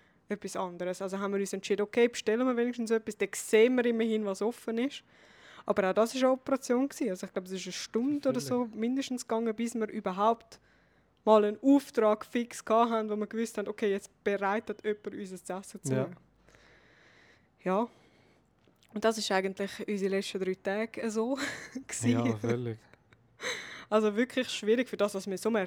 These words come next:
Speaker 1: riesige Stadt sind.
Speaker 2: Das ist schon krass.
Speaker 1: Sind irgendwie zehn Restaurants offen oder so.
Speaker 2: Ja.
Speaker 1: Und, also wo man da halt können bestellen
Speaker 2: Ja,
Speaker 1: im
Speaker 2: vielleicht sind's
Speaker 1: Umkreis.
Speaker 2: elf.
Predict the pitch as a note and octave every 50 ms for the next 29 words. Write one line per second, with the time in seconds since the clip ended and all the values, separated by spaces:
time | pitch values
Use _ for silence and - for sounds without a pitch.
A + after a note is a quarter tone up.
0 | E3 D#3 G3 A3+ C#4+ C#4+ - F3+ E3 - - - - - F#3+ A#3+ - - - -
1 | F#3 G3 G#3+ A#3+ B2+ A2 - - - - - C3+ A3 B3+ - - - - F#3+ C3+
2 | G#2+ - A#3 A3 A3 A3 G3+ A3 G#3+ G3+ G3 G3 F#3+ - - - G#3+ G3 F#3+ F#3
3 | F#3 F#3 - - G3+ - F3 - - - - - - - - - - - - -
4 | - C3+ C3+ C3+ C3 B2+ C3 - - - - _ _ _ _ _ _ _ _ _
5 | _ F#3+ G3 F#3+ F#3 F3+ F3 - _ _ _ _ _ - - G3+ F3+ F#3 G3+ G3+
6 | G#3+ G3+ F#3+ F#3+ G3 G3 G3 G3 F#3+ F#3 - - F3+ E3+ E3 - - - F#3+ F#3+
7 | G#3 F#3 C3 - C3 C3 C#3 C3 - - - C3 B2+ B2+ B2+ A#2 A2 A2 G#2 F#2
8 | - - -